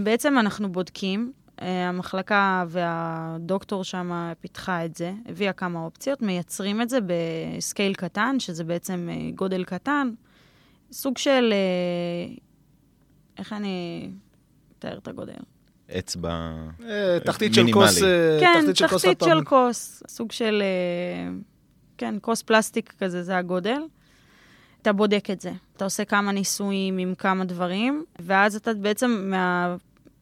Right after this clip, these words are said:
Speaker 1: מהתוצאות אתה צריך להסיק, מה היה לי טוב, מה לא טוב. אתה בודק את זה לאורך זמן, כי באמת אתה רוצה שזה יחזיק לאורך זמן בתעשייה.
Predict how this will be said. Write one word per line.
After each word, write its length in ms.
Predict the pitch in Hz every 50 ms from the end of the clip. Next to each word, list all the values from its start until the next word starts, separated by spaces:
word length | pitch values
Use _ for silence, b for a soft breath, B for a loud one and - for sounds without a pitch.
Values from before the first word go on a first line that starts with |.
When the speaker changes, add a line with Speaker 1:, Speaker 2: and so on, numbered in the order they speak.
| _ _ -
Speaker 1:
מהתוצאות 560 | 190 185 - - 180 - - 196 254 - -
אתה 200 | 240 - 202 185
צריך 340 | - - 185 190 190 - 214
להסיק, 540 | 208 208 - - - 330 269 - - -
מה 160 | 196 180 175 175
היה 180 | 170 175 175
לי 120 | 170 175 170
טוב, 420 | - - 226 214 196 180 170 165
מה 160 | 180 190 180 180
לא 180 | 185 202 208 -
טוב. 340 | - 208 196 185 175 160 165 - b b b b b
אתה 100 | b 185
בודק 300 | 170 170 185 180 180 -
את 80 | 196 180
זה 140 | 180 190 180
לאורך 400 | 180 180 170 160 175 - - 185
זמן, 340 | 165 185 226 247 233 196 185
כי 120 | - 196 170
באמת 340 | 170 170 170 170 170 -
אתה 160 | 190 - - 170
רוצה 240 | 170 175 - -
שזה 260 | 175 - 190 185 175 185
יחזיק 640 | 180 175 - 226 214 240 311 269 - - - -
לאורך 360 | 190 175 175 170 170 160 -
זמן 280 | 175 170 175 175 170 170
בתעשייה. 640 | 170 160 - 170 165 - - - 170 170 180 196